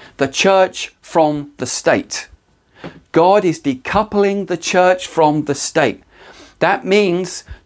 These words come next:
don't look to the state for your welfare or for your comfort or your consolation,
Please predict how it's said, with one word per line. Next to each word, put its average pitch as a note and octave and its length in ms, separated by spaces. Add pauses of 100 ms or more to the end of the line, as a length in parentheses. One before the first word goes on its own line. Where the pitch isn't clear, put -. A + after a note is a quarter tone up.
don't F#3+ 340 (160)
look D#3+ 420
to A3 120
the G#3 100
state G#3+ 420
for - 140
your D3+ 260
welfare D3 580
or D3+ 160
for D#3 200
your D3+ 200
comfort F#3 500
or C3+ 140
your D3 180
consolation, D#3+ 840